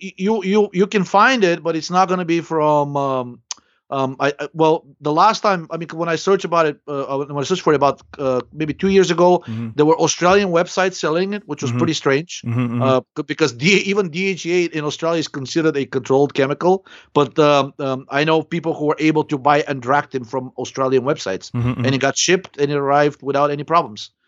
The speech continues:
Speaker 1: Um, I think some Caribbean ph-, uh, websites and pharmacies sell it. I think you may be able to even get it from a Mexican pharmacy.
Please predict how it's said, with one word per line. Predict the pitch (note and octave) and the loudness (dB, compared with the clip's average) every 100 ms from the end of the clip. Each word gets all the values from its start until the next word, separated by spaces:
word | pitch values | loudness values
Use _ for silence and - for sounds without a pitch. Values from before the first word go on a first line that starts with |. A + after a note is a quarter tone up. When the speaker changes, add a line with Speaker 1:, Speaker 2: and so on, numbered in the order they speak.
| _ _ A#2+ | _ _ -2
Speaker 1:
Um, | C3 C3 B2+ B2+ - | 0 0 -2 -10 -2
I | C#3+ | 0
think | F3+ F#3 F3+ | 2 0 0
some | F3+ E3+ | -2 0
Caribbean | E3 D3 F3 F#3+ G3 F#3+ F3+ - | -2 0 2 2 2 0 -6 -6
ph-, | E3+ | -2
uh, | D#3 D3+ D3+ C#3 - | 2 2 0 -4 -4
websites | D3 D#3+ - E3+ D#3 | -2 -2 0 0 -2
and | D3+ | -2
pharmacies | E3 E3 E3 D#3+ - | 0 0 -6 -10 -4
sell | E3+ E3 | -2 0
it. | F3 _ _ _ - | -2 _ _ _ -6
I | |
think | C3+ F#3+ | 0 2
you | E3+ | 2
may | E3 | 2
be | E3+ | 4
able | F3 F3 | 4 4
to | F3 | 2
even | F3 E3+ | 0 2
get | D#3+ | 2
it | E3+ | 2
from | D#3+ | -2
a | C3+ | -2
Mexican | C3+ C#3+ - F3 | -2 -4 -6 -2
pharmacy. | E3+ E3+ E3+ F3 F3+ | 0 0 -2 -4 -6